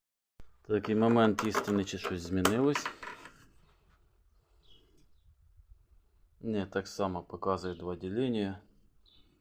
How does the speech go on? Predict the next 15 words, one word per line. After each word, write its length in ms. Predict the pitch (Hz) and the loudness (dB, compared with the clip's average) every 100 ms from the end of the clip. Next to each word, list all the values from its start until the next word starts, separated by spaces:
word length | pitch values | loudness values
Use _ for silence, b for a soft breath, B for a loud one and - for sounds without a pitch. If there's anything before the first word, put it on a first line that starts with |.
| _ _ _ _ _ - | _ _ _ _ _ -16
Хоч 140 | 98 92 | -14 -14
стріляйся. 680 | - 92 87 82 - - 95 - _ _ _ _ _ _ _ _ _ - b b b - | -10 -10 -8 -10 -12 -18 -20 -20 _ _ _ _ _ _ _ _ _ -20 b b b -8
Ну, 100 | 117 | -4
два 240 | 123 160 | 6 6
так 180 | 170 147 | 8 0
два, 200 | 139 123 | 6 6
ну, 100 | 110 | 6
ми 140 | 110 110 | 2 0
знаємо, 300 | 113 117 101 | 2 2 2
що 140 | 107 | -4
в 40 | |
ньому 200 | 107 104 | -2 0
акумулятори 580 | 101 104 104 101 98 98 | 0 -2 2 2 0 -4
повністю 520 | 95 101 92 87 - | -4 -2 -2 -6 -12
заряджені. 600 | 87 98 135 127 127 117 | -6 0 0 0 -4 -8